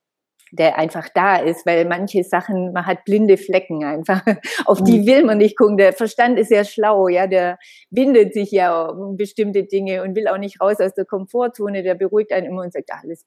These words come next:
Speaker 1: gut, wie es ist und du brauchst dich da nicht bewegen und, äh, lass mal so", ja, das ist au-,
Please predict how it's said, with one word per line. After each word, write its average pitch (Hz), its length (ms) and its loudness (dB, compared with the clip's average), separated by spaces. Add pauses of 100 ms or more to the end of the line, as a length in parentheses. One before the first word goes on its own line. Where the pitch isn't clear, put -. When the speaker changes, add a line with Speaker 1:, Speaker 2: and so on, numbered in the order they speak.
Speaker 1:
gut, 196 280 -8
wie 185 80 -8
es - 100 -14
ist 190 300 -6
und 165 260 -10 (540)
du 175 140 -8
brauchst 208 300 2
dich 202 140 -2
da 190 140 4
nicht 196 220 -4
bewegen 196 720 0
und, 185 360 -4
äh, 190 240 4
lass 180 300 -2
mal 202 260 0
so", 208 340 4
ja, 202 240 0
das 233 200 -2
ist 240 140 -2
au-, 214 200 4